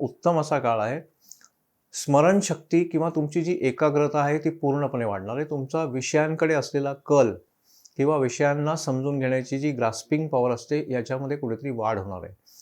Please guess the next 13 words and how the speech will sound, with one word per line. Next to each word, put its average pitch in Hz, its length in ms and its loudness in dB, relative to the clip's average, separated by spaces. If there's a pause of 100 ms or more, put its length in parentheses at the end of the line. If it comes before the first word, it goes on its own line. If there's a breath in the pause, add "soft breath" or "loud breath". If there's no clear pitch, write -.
(280 soft breath)
त्यामुळे 156 420 4
अभ्यासामध्ये 139 680 -2
तुम्हाला 135 460 -6
एक 147 200 -2
समरसता 147 680 -2
जाणवेल 123 420 -4
किंवा 151 320 -2
एक 147 160 -6
अभ्यासाचा 135 460 -4
आनंद 135 380 -2
तुम्ही 143 260 -4
घेणार 110 220 -4
आहात 107 140 -4